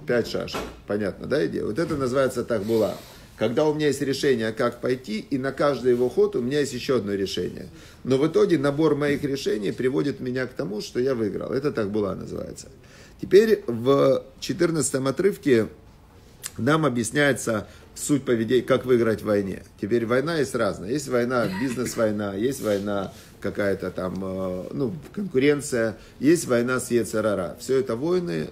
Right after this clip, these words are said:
и везде нужна тахбула. Потому что если у тебя нету плана, как работать, да, как, э, воевать,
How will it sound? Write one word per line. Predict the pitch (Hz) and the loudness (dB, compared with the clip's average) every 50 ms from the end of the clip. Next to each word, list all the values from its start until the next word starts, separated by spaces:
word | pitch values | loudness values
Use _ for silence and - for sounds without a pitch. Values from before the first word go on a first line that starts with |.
| - - - - | -12 -16 -10 -6
и | 110 107 110 | -4 -2 -2
везде | 110 104 113 107 110 160 165 | -2 -2 -2 0 0 0 0
нужна | 143 127 113 107 123 127 123 | 0 -2 -4 -2 -2 -2 -2
тахбула. | - - 113 104 - - 104 98 92 82 - | -2 -2 -4 -4 -4 -2 -2 -2 -2 -2 -4
Потому | - - - 95 101 | -8 -8 -8 -8 -6
что | - - | -2 0
если | 127 156 151 - 147 | 0 0 0 0 -2
у | |
тебя | 113 135 127 | 0 0 0
нету | 131 143 147 123 123 107 | 2 0 0 0 -2 -2
плана, | - - 156 175 190 202 190 - - - - - - - - - - | -2 0 0 0 0 0 -2 -4 -6 -6 -10 -16 -20 -20 -20 -14 -4
как | - 117 113 110 - | 0 2 2 2 2
работать, | 117 117 110 110 107 90 - 82 82 | 0 2 2 2 0 0 0 -4 -2
да, | 90 120 131 147 147 | 2 4 4 4 2
как, | 139 - 120 113 98 - 92 | 2 4 4 4 4 2 -2
э, | 101 98 95 90 | 0 0 0 0
воевать, | 90 101 107 107 104 104 95 85 82 - - | 2 2 2 2 2 2 0 -2 -6 -10 -14